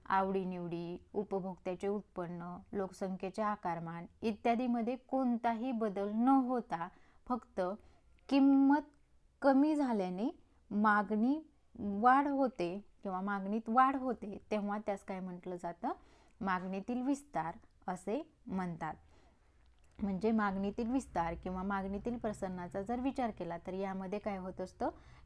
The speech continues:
किंमत कमी होते आणि मागणीमध्ये वाढ होते, तर याला काय म्हटलं जातं? मागणीतील विस्तार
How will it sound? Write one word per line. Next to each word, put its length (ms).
किंमत 380
कमी 260
होते 420
आणि 240
मागणीमध्ये 800
वाढ 340
होते, 520
तर 100
याला 260
काय 180
म्हटलं 360
जातं? 320
मागणीतील 680
विस्तार 480